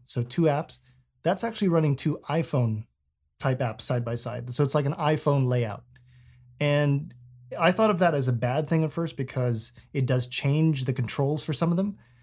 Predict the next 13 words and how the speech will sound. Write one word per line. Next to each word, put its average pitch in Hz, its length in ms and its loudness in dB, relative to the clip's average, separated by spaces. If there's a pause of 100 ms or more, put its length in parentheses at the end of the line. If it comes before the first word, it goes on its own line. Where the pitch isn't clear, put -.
(300)
But 143 520 0 (720)
now 165 240 6
that, 180 260 0
now 156 160 4
that 156 80 2
I 147 60 4
think 165 180 2
about 135 220 2
that 127 200 -4 (180)
in 131 120 2
the 127 60 2
context 143 540 -2
of 117 440 -2